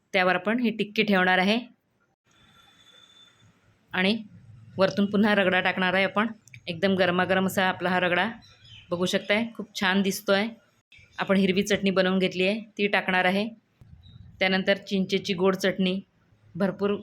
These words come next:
बारीक चिरलेला कांदा, बारीक चिरलेला टमॅटो, त्यानंतर वरून थोडा थोडा आपण चाट मसाला घालणार आहे आणि सगळ्यात शेवट आपण यावर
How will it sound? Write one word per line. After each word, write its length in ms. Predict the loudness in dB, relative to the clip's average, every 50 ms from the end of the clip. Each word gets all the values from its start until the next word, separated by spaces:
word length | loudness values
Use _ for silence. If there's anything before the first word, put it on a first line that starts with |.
| -12 -20 -20 -8 -2
बारीक 260 | -2 0 0 -2 -4
चिरलेला 380 | -2 -2 0 0 0 0 0 0
कांदा, 440 | 2 0 0 0 2 0 0 0 0 -4 -8 -14 _ -20 -20 -20 _ _ _ -2
बारीक 280 | 0 0 0 0 -4
चिरलेला 400 | -2 -2 0 0 2 2 2 2 2
टमॅटो, 600 | 2 2 2 2 2 0 0 0 -2 -2 -2 -6 -8 -14 _ _ _ _ _ _ _ _ _ _ -20 _ _ -8
त्यानंतर 400 | -4 -2 -2 -2 0 0 0 2
वरून 260 | 2 2 2 0 0 0
थोडा 160 | 2 2 2
थोडा 180 | 2 2 2 2
आपण 260 | 2 2 0 -2 -2 -6 -10 -4 -2
चाट 240 | 0 0 0 0
मसाला 320 | -2 -2 0 0 -2 0 0
घालणार 340 | 0 -2 0 0 0 2 0
आहे 140 | 0 -2 -4 -12 -20 _ _ _ _ _ _ _ _ -20 -20 -20 -20 -20 -20 -20 _ _ _ -4
आणि 220 | -2 -2 -2 -2 -6 -14 _ _ _ -12
सगळ्यात 340 | -6 -4 -2 0 0 -2
शेवट 320 | -2 -2 0 0 0 0 -2
आपण 200 | -2 -2 -2 -2
यावर 280 | 0 0 0 0 -2